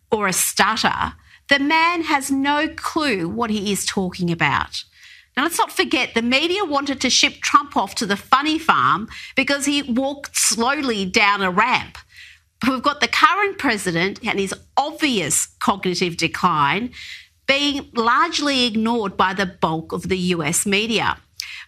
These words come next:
Biden's weekly gaffe tally is rising.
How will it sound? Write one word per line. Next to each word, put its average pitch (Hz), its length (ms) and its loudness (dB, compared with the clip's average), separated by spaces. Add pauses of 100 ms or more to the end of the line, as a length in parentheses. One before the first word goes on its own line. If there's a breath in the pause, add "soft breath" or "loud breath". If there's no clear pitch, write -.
(160)
Biden's 339 540 2
weekly 269 640 -2
gaffe 226 440 0
tally 175 600 2
is 190 320 -2
rising. 180 800 0